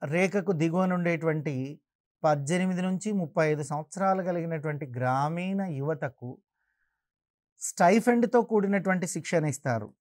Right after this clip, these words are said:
శిక్షణ ఇస్తారండి, తర్ఫీదు ఇస్తారు, ట్రైనింగ్ ఇస్తారు. ఆ ట్రైనింగ్ పీరియడ్‌లో కొంత స్టైఫండ్ కూడా ఇవ్వడం జరుగుతుంది. అయితే ఎవరికి ఎలిజిబుల్? పద్దెనిమిది నుంచి ముప్పై ఐదు సంవత్సరాలు ఉండేటువంటి వారు. So పద్దెనిమిది నుంచి ముప్పై ఐదు సంవత్సరాలు ఉండేటువంటి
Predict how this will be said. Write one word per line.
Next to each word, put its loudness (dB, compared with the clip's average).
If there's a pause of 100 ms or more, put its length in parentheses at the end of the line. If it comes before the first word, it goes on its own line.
శిక్షణ 0
ఇస్తారండి, 2 (260)
తర్ఫీదు 0
ఇస్తారు, 2 (100)
ట్రైనింగ్ -2
ఇస్తారు. -4 (460)
ఆ 6
ట్రైనింగ్ 2
పీరియడ్‌లో 0
కొంత -4
స్టైఫండ్ -2
కూడా 0
ఇవ్వడం 0
జరుగుతుంది. -6 (540)
అయితే 2 (200)
ఎవరికి 2 (120)
ఎలిజిబుల్? 2 (220)
పద్దెనిమిది 2
నుంచి -2
ముప్పై 0
ఐదు 0
సంవత్సరాలు 0
ఉండేటువంటి -4
వారు. 0 (600)
So -2
పద్దెనిమిది 2
నుంచి -4
ముప్పై -2
ఐదు -2
సంవత్సరాలు -2
ఉండేటువంటి -4